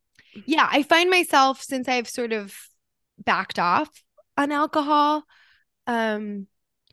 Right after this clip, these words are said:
really having this, like, awareness of feeling like certain kind of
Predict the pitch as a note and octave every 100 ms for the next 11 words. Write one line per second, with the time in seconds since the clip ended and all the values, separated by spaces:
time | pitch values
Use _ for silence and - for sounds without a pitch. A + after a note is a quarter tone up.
0 | _ _ G#3+ B3 C#4+ D#4 C#4 A#3+ A#3+ A3+
1 | A#3 G3+ - G#3+ G3 G3+ G#3+ G#3 G3+ G3
2 | A3+ A3 A3 G3 F#3+ - - - G#3 A3+
3 | G3+ G3+